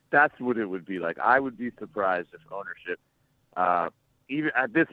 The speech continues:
point, like, they're, they're reaching their wits' end. Like, uh, if, you could say what you want about ownership here,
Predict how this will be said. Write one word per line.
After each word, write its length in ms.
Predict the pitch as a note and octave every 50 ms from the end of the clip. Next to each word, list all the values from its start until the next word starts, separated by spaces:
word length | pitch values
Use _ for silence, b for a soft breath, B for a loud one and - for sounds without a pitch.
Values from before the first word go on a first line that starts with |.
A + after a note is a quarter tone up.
| - -
point, 260 | C#3+ B2+ F#2+ D#2+ - -
like, 200 | G2+ G#2 - -
they're, 180 | A#2 B2+ B2 -
they're 240 | C3+ A#2 G#2+ D3 D3+
reaching 400 | C#3+ C3+ C#3+ D3 C3 - C3+ B2+
their 180 | A#2+ A#2 A2 G#2
wits' 220 | G#2 G#2 - -
end. 140 | G2+ F2+ F2
Like, 160 | F2+ F2+ D#2
uh, 180 | F2+ F#2 F2 D#2 A#2 B2+ A2+ -
if, 140 | - B2+ - - A3+ - b b b b b
you 120 | C3 F3
could 120 | G3 E4 - -
say 120 | - F3 E3+
what 180 | E3 E3 C#3
you 100 | B2 B2
want 280 | B2 C3+ C#3 C#3+ C#3 - _ _ _ _ _ _ _ _ - -
about 280 | A#2+ A#2+ C3 C3 B2+
ownership 440 | B2+ C3 C3 C3 B2 - C#3 C3+ -
here, 280 | B2+ C3 C3+ C3 B2+